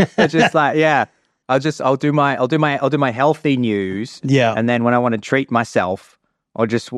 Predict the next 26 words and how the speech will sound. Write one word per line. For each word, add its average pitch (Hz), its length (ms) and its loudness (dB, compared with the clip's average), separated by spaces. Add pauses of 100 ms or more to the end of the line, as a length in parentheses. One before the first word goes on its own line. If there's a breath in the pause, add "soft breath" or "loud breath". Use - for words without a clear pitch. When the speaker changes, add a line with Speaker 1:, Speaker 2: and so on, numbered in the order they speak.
Speaker 1:
I'll 117 140 2
just, 117 260 -2
like, 117 160 -2
find 110 420 0
the 107 140 -4
most 107 280 -2
inflammatory 107 1080 0
online 101 580 2
people 107 380 -2
from 104 240 -2
the, 98 320 0
from 110 220 -2
the 104 200 -2 (160)
left 110 400 -2
and 107 100 0
right 104 420 0
end 110 220 0
of - 60 2
the 302 100 4
spectrum. 107 720 -2
Speaker 2:
<laughs> - 40 -20
Just - 320 -8
get, 170 260 -4 (300 loud breath)
just 139 220 0
really 131 360 4
start 117 400 0